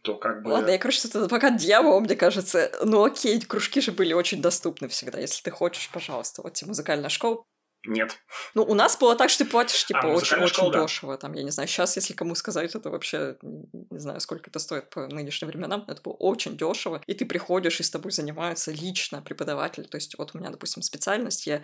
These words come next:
Speaker 2: лично с человеком встречаюсь два раза в неделю, и она мне говорит, что тут вот так, тут не так, давай переделаем, там, не знаю, поставим тебе руку и все такое. Дальше ты идешь. Понятно, что групповые занятия —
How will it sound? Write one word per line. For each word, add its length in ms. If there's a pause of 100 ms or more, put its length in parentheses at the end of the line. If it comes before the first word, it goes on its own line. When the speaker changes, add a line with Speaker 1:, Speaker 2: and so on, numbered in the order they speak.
Speaker 2:
лично 320
с 20
человеком 340
встречаюсь 480
два 200
раза 180
в 60
неделю, 520
и 120
она 340
мне 160
говорит, 300
что 240 (160)
тут 180
вот 180
так, 260
тут 200
не 100
так, 360
давай 320
переделаем, 640
там, 200
не 60
знаю, 220
поставим 380
тебе 200
руку 220
и 60
все 160
такое. 360
Дальше 320
ты 200
идешь. 420
Понятно, 300
что 160
групповые 600
занятия — 420